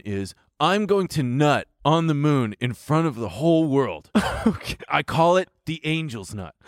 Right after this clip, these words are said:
Speaker 2: Okay.
Speaker 1: The angel's nut, because I'm a man of considerable wealth, I no longer, I no longer, uh,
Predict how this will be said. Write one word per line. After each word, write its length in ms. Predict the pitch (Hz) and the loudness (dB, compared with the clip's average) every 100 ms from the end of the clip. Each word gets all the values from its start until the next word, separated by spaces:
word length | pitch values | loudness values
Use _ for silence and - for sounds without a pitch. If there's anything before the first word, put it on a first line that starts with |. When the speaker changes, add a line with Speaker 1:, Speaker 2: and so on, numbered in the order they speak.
| - - _ _ - | -20 -20 _ _ 0
Speaker 2:
Okay. 500 | 208 - 160 175 285 | 0 2 2 2 0
Speaker 1:
The 160 | 165 156 | -2 0
angel's 480 | 185 208 202 127 | 0 0 -2 -2
nut, 220 | 139 135 - _ _ _ _ _ _ _ | -2 -2 -4 _ _ _ _ _ _ _
because 420 | - 170 208 214 214 | -6 0 2 4 2
I'm 160 | 185 | 2
a 60 | 156 | 2
man 280 | 151 156 151 | 2 2 -2
of 80 | |
considerable 560 | - 139 - 147 120 123 | -4 -6 -2 -2 -2 -2
wealth, 320 | 120 104 85 _ _ - | 0 -2 -4 _ _ -4
I 120 | 165 | 0
no 240 | 185 185 202 | 2 2 2
longer, 460 | 196 190 170 156 - _ _ _ _ _ _ _ _ _ _ _ - | 2 2 0 -2 -4 _ _ _ _ _ _ _ _ _ _ _ -6
I 140 | 156 | 0
no 220 | 185 196 | 2 2
longer, 480 | 214 202 165 151 135 - _ - _ - | 2 0 -2 -4 -6 -14 _ -20 _ -20
uh, 60 | - | -20